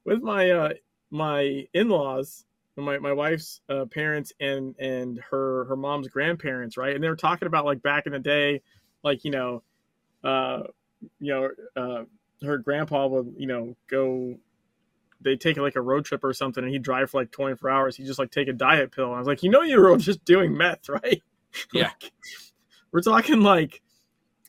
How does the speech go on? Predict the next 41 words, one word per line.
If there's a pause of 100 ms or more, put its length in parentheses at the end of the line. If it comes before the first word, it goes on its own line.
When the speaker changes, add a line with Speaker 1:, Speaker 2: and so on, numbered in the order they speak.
Speaker 1:
like,
sixties
or
seventies.
Like,
that's
just
straight
up
methamphetamine.
Like, (120)
I
Speaker 2:
Yeah.
Speaker 1:
know
it
said
diet
pill,
but (760)
<laughs>
you, (180)
Speaker 2:
Yeah.
Speaker 1:
you
were
driving
for
twenty-four
hours
straight,
wide
awake
as
all
fuck.
That,
that,
you
were
on
<laughs>
methamphetamine.